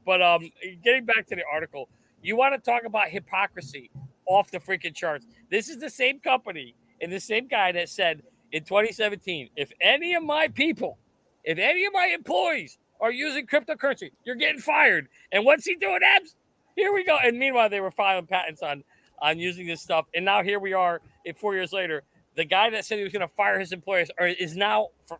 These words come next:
for cryptocurrency, is now offering it to their clients. I mean, oh my freaking God, it just blows my mind. But again, like we tell you folks, we're just showing you more proof, more evidence. You do opposite of what they say.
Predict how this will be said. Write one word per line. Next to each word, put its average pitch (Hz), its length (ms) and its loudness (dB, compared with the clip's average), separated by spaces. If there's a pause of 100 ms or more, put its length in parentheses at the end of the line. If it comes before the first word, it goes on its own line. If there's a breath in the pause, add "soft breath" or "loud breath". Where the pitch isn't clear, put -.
for 165 140 -4
cryptocurrency, 160 720 -6 (340)
is 214 180 -2
now 247 280 6 (120)
offering 226 520 2
it 190 220 -2 (400)
to 254 140 -2
their 208 200 0
clients. 165 440 -2
I 190 120 -2
mean, 208 240 -4
oh 233 260 0
my 170 380 -6 (120)
freaking 190 380 -8
God, 175 240 -4
it 160 80 -16
just 156 180 -16
blows 180 300 -2
my 165 160 -4
mind. 160 380 -6 (340 soft breath)
But 170 240 2
again, 160 400 4
like 156 160 0
we 175 80 -10
tell 165 220 0
you 143 120 -6
folks, - 380 -8 (340)
we're 165 140 0
just 175 220 -8
showing 190 280 -2
you 156 140 -6
more 180 200 2
proof, 170 360 -6
more 165 220 0
evidence. 147 400 -2
You 131 80 -14
do 156 260 -8
opposite 147 380 -6
of 143 80 -12
what 143 120 -12
they 139 120 -4
say. 117 480 0